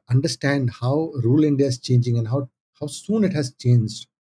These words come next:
Uh, what is driving change in rural India? Something I want, I, I, it's very important for us to pause and reflect. Why, why is there so much of a change? The pe-, the person who's driving this change is the youth in rural India.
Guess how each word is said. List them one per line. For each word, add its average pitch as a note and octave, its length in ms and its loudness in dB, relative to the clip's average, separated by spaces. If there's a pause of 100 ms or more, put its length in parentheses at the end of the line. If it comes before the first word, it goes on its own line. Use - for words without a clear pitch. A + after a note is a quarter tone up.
(160)
Uh, A2+ 260 -6
what E3+ 280 -4
is - 160 -4
driving B2+ 500 0
change G#2 340 -2
in G#2+ 100 -2
rural G#2 180 -2
India? F#2+ 320 -6
Something G#3 420 -6
I C#3+ 100 -4
want, F#3 260 0 (240)
I, C#3+ 120 -8
I, D#3 160 -10
it's - 140 -16
very F3 140 -2
important E3 380 -6
for D3 120 -6
us C3+ 120 -8
to D#3+ 200 -8
pause C3+ 220 -2
and C#3 120 -2
reflect. A#2 380 -8 (400)
Why, E3 140 -10 (100)
why C#3+ 220 0
is G#3+ 180 -2
there G3+ 120 0
so G3 260 -10
much F3 180 -10
of F3 160 -16
a F3 120 -6 (180)
change? A#2 440 -2 (420)
The F3+ 80 -6
pe-, A3 300 -6
the F#3 100 -4
person F#3+ 380 -2
who's F#3+ 220 0
driving C#3 440 2
this C3 140 -2
change C3 320 0
is G2+ 120 -6
the A#2 80 0
youth G2 360 -6 (200)
in G#2+ 80 -8
rural G2+ 240 -4
India. F2+ 220 -10